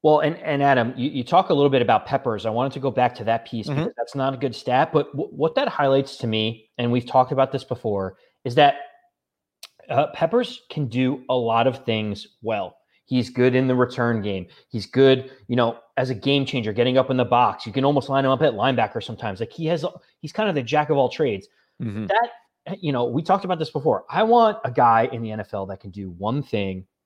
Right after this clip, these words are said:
Speaker 1: really good. Like,
Speaker 2: Yeah.
Speaker 1: you know, we, everyone talked about Isaiah Simmons coming out of college, you know, the, the do-it-all guy from, from Clemson.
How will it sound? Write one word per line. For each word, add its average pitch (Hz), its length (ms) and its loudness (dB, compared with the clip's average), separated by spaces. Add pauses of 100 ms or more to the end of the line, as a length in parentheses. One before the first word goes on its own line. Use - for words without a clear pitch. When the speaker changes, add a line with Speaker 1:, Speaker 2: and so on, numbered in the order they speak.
Speaker 1:
really 120 500 2
good. 95 320 -8 (220)
Like, 135 160 4
Speaker 2:
Yeah. - 80 0 (300)
Speaker 1:
you 170 80 4
know, 147 100 6
we, 170 380 0 (200)
everyone 170 280 2
talked 165 200 0
about 156 200 4
Isaiah 123 340 4
Simmons 110 560 -4
coming 120 240 -2
out 113 140 2
of 107 80 -6
college, 104 500 0
you 120 80 -10
know, 104 100 -8
the, 113 200 -8
the 113 160 -4
do-it-all 147 440 4
guy 127 200 2
from, 117 260 -6
from 113 220 -10
Clemson. 113 420 -8